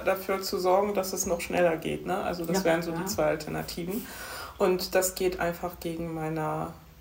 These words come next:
Speaker 1: Natur <laughs> irgendwie, <laughs> diese Alternativen in Betracht zu ziehen. Also, ähm, selbst wenn's nur wenig ist,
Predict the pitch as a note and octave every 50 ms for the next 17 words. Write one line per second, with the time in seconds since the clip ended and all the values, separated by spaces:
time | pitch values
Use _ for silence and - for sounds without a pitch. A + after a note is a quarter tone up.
0 | - - - - - - - - E3 D#3+ - - - F#3 F3+ F3 F3+ G3+ - -
1 | - - B3 - G#3 - - A#3 G#3+ C4+ A3+ - - - A3 - - - - G#2
2 | - - - A3 C4+ C4+ - D4+ A3+ - - - - - - - B3 A#3+ G#3+ D#3
3 | D#3 F#3+ G3+ G3+ B3+ G3+ G3+ F#3+ F#3+ G3 - A3+ G#3 G#3 G3+ F#3 F3+ F#3 F#3 -
4 | - F#3 F#3+ F#3+ - - G3+ - - - F#3 F3+ F#3 F#3 F3 F3 F3 F3+ F3+ E3+
5 | E3 - - F3 F3 E3+ E3+ F3 E3+ E3+ E3 E3+ E3 E3+ E3+ E3+ E3+ E3 E3+ F#3
6 | - - - - - - G3 - A3 A#3 A#3 - - - G#3 G#3+ G#3+ G#3 - -
7 | - - - - - - - - - - - - - - - - - - G3+ G#3
8 | G#3+ G3+ G3+ G3+ G3+ G3 G3+ G3+ F#3 - - - - - - - - - - -
9 | F#3 G3+ G#3 G#3 A3+ A3+ G#3 - - - E3+ E3+ E3+ - - - -